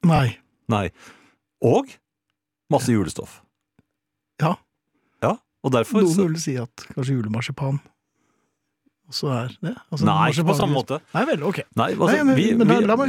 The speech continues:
Speaker 2: julegrøt, det er jo risengrynsgrøt.
Speaker 1: Ja.
Speaker 2: Ja.
Speaker 1: Hvor
Speaker 2: På
Speaker 1: ofte spiser vi det ellers?
Speaker 2: Nei, men på vanlige dager, jeg, jeg spiser det om sommeren til og med.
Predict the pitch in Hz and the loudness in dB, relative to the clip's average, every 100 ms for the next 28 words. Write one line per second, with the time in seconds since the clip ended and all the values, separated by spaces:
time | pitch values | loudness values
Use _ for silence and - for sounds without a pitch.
0 | 240 202 156 147 214 - 151 147 190 139 | 4 4 2 2 0 0 -2 0 2 2
1 | 151 127 110 98 - 101 95 - - _ | 2 0 0 -2 0 -2 -2 -10 -18 _
2 | _ _ _ - 120 113 - - _ - | _ _ _ -16 -10 -10 -10 -16 _ -2
3 | 85 - _ _ - 175 180 185 160 156 | -2 -2 _ _ 0 2 2 -2 -2 -2
4 | 190 175 180 277 139 180 220 202 190 139 | 0 0 0 -2 -2 0 0 2 2 2
5 | 170 160 156 185 - 117 87 82 127 180 | 2 2 0 -2 -4 -4 -2 -4 -2 -4
6 | 127 85 - 104 85 78 139 165 175 254 | -2 -4 -2 -2 0 0 -2 -2 -2 -2